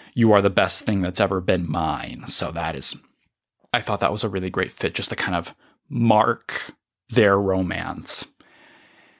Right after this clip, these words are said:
And then, then we get to Jedi Knight. And for Jedi Knight, I realized I needed two songs for Jedi Knight because I needed songs that would match what the episode does in Rebels.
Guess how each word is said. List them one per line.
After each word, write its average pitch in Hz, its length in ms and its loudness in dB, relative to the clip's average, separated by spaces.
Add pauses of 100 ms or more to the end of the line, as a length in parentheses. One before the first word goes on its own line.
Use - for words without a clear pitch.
(460)
And 143 180 4
then, 180 340 4 (1120)
then 165 180 6
we 185 80 6
get 156 120 4
to 131 100 -2
Jedi 110 360 2
Knight. - 400 -8 (1400)
And 123 640 2 (880)
for 185 160 2
Jedi 208 340 6
Knight, 135 500 4
I 135 80 4
realized 151 540 4
I 131 80 2
needed 120 320 2
two - 280 -2
songs 85 520 -6
for 104 100 -10
Jedi - 260 -14 (100)
Knight - 260 -18 (480)
because 123 500 0
I 135 100 4
needed 160 540 4 (180)
songs 135 720 4
that 123 120 -4
would 110 160 -4
match 123 640 0
what 113 340 -2
the 123 240 -4
episode 101 640 -4
does 92 300 -6
in 90 160 -6
Rebels. - 480 -8